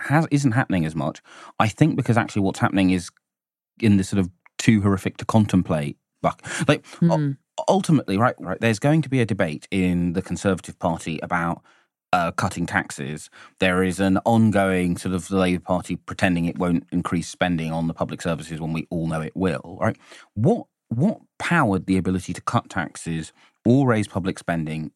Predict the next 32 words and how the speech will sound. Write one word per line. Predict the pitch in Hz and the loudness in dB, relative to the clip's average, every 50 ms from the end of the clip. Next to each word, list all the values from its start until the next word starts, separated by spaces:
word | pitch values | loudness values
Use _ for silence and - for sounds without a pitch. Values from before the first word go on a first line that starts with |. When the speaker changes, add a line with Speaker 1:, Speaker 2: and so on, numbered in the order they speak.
| _ | _
Speaker 1:
in | 101 101 95 92 | 2 4 4 4
Europe? | 87 85 82 - - 90 92 - - - - _ _ _ _ _ _ _ _ _ | 2 2 -2 -4 -6 -8 -10 -10 -14 -20 -20 _ _ _ _ _ _ _ _ _
It | - 101 - | -2 -2 0
was, | 95 98 92 - - | -2 -4 -4 -2 -2
A, | 131 151 160 170 | 0 2 2 2
the | 139 139 - | 2 2 2
end | 101 104 98 | 2 0 0
of | 95 - | 0 -2
the | - | -6
Cold | - - 98 87 87 82 80 | -6 -4 -2 -2 -2 -4 -6
War | 80 82 82 - | -6 -6 -6 -4
and | 85 90 80 | -6 -4 -2
being | 95 95 92 92 87 | -2 0 0 0 0
able | 87 85 80 87 87 | -2 -4 -6 -8 -10
to | - - 95 90 | -8 -6 -6 -6
shelter | 87 - - - 110 104 107 - - - 90 | -4 -4 -2 0 0 0 0 -2 -2 -2 -2
under | 85 82 82 78 76 69 62 85 - _ _ _ _ _ _ _ _ _ _ _ _ - | 0 -2 -4 -6 -6 -8 -8 -12 -14 _ _ _ _ _ _ _ _ _ _ _ _ -4
the | 95 90 82 82 | -2 -2 0 -2
protective | - - - - - - - - - 95 82 | -4 -8 -10 -4 -2 -2 -2 -2 -4 -4 -2
umbrella | 85 82 78 82 82 80 80 78 | -2 -2 -2 -2 -2 -2 -2 -4
of | 82 82 | -4 -4
American | 82 80 78 80 80 78 - 85 78 73 | -4 -4 -4 -4 -6 -6 -6 -6 -6 -4
power. | - 80 69 58 - - - - _ _ _ _ _ _ _ _ _ _ _ _ _ _ _ _ _ _ _ - - - - - _ | -4 -4 -4 -6 -10 -14 -18 -20 _ _ _ _ _ _ _ _ _ _ _ _ _ _ _ _ _ _ _ -20 -20 -20 -20 -6 _
Well, | - 156 | 0 2
broadly | 139 127 180 226 202 175 160 | 2 2 2 2 2 0 0
speaking, | - - 135 117 - 87 82 | 0 0 0 0 2 0 0
the | 85 87 | 0 0
big | - 156 160 123 - _ - | -2 -2 -2 -4 -6 _ -4
picture | - - - - - 95 85 | -4 -4 -4 -4 -4 -4 -4
here | 80 78 80 78 78 76 | -4 -4 -6 -6 -6 -4
is | 80 85 87 - | -4 -6 -6 -6
that | - 95 90 87 | -2 -2 -2 -2